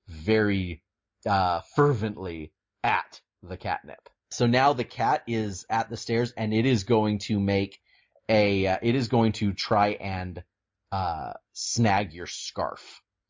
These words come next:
And it does so with full, uh, with full claws and vigor. So it's,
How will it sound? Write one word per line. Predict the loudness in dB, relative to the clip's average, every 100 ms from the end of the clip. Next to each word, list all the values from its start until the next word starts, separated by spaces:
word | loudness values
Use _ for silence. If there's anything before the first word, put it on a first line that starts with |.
| -4
And | 0
it | 0 0
does | 2 2 0
so | -2 2 2 2 0 -4 _ _
with | -2 -2 -2 _ _ _ 2
full, | 4 6 4 2 _
uh, | -2 0 2
with | 0 0 -2
full | 2 4 2
claws | 0 2 4 4 4 -2
and | -8 -6 -8
vigor. | -6 -6 -4 -10 -12 _ _ _ _ _ _ _ _ _ _ _
So | 0 2
it's, | 2 0